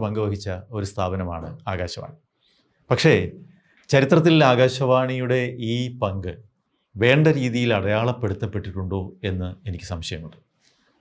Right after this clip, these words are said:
അതിൻ്റെ ഒരു പ്രധാന കാരണം റേഡിയോ, പ്രത്യേകിച്ച് ആകാശവാണി, ഒരു സർക്കാർ മാധ്യമമായിട്ടാണ് പ്രവർത്തനം തുടങ്ങിയതും ഇന്നും ഏതാണ്ട് ഒരു സർക്കാർ മാധ്യമം പോലെ തന്നെ പ്രവർത്തിക്കുന്ന ഒരു സ്ഥാപനമാണ്. നമുക്കറിയാം, മറ്റെല്ലാ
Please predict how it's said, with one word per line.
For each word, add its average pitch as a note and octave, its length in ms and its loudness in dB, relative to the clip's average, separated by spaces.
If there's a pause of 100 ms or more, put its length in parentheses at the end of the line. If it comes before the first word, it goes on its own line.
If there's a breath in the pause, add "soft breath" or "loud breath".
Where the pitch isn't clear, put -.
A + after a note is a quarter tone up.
(100)
അതിൻ്റെ C#3+ 200 6
ഒരു D3+ 100 6
പ്രധാന C3+ 320 6
കാരണം A#2+ 280 4 (760)
റേഡിയോ, A#2 400 4
പ്രത്യേകിച്ച് A2 340 -2
ആകാശവാണി, G2 460 -4 (640)
ഒരു C#3 160 2
സർക്കാർ D3 240 4 (120)
മാധ്യമമായിട്ടാണ് B2+ 760 0
പ്രവർത്തനം G#2+ 420 -4
തുടങ്ങിയതും G2+ 440 -6 (680)
ഇന്നും A2+ 300 -2 (160)
ഏതാണ്ട് D3 280 -2
ഒരു D#3+ 120 0
സർക്കാർ D#3 320 -2
മാധ്യമം D3 340 0
പോലെ C3+ 180 0
തന്നെ C#3+ 160 -4
പ്രവർത്തിക്കുന്ന C3+ 440 0
ഒരു A#2 80 -2
സ്ഥാപനമാണ്. F#2+ 460 0 (880)
നമുക്കറിയാം, D#3+ 420 6
മറ്റെല്ലാ D#3+ 340 6